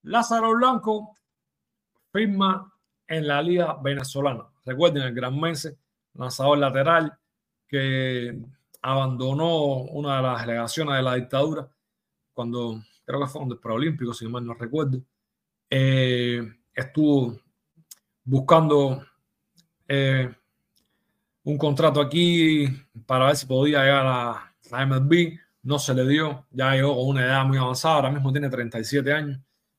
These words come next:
Pero bueno, siempre y cuando esté activo y pueda jugar en la, en las ligas invernales, será muy bueno para él.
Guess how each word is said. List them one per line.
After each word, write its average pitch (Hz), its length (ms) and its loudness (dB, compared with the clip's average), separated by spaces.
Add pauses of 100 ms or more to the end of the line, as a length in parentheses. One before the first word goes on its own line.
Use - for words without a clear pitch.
Pero 131 140 2
bueno, 147 320 6 (360)
siempre 143 360 0
y 143 40 2
cuando 151 260 6
esté 143 160 4
activo 170 460 4
y 143 40 0
pueda 156 160 4
jugar 151 220 4
en 143 80 0
la, 135 220 0
en 135 80 -2
las 135 140 2
ligas 151 200 2
invernales, 139 460 0
será 135 200 2
muy 135 140 -2
bueno 131 320 2
para 107 220 -4
él. 98 120 -10